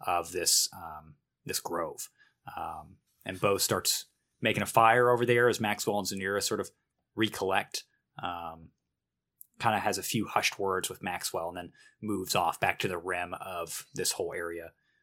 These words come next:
Um, and Maxwell and Zanira kinda look at you guys. What are you guys doing? What do you wanna do now?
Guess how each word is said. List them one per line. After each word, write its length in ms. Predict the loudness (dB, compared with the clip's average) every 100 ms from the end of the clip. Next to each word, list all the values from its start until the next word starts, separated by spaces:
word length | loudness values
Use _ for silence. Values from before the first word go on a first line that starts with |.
| _ -16
Um, 460 | -14 -12 -14 -18 -20 _ _ _ 2
and 120 | 4 6
Maxwell 360 | 2 2 0
and 80 | 0
Zanira 380 | -2 -2 -2 0
kinda 160 | 0
look 180 | 0 -2
at 80 | -4
you 140 | -4
guys. 480 | -2 -2 -2 -4 -6
What 140 | -2 0
are 20 |
you 80 | 0
guys 140 | -4
doing? 280 | -6 -12 -16 _
What 100 | 0
do 40 | 2
you 60 | 4
wanna 220 | 4 2
do 340 | -2 -6 -6 -8
now? 300 | -12 -12